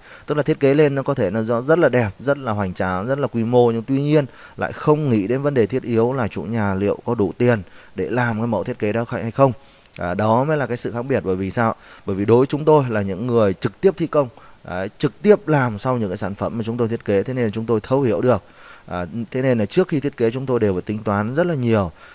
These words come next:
à, liệu cái sản phẩm của mình có, khách hàng có đủ tiền hay không,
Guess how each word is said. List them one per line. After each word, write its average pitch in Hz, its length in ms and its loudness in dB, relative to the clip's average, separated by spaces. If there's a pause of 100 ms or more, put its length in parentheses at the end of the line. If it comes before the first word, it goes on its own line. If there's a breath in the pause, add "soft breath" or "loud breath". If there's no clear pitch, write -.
(100)
à, 82 120 -8
liệu 120 340 2
cái 123 80 -6
sản 98 220 -4
phẩm 92 180 -2
của 113 60 -4
mình 98 360 -2
có, 95 580 -2
khách 135 120 -6
hàng 110 280 -4
có 104 60 -4
đủ 98 240 -2
tiền 107 200 0
hay 98 100 -4
không, 123 240 -2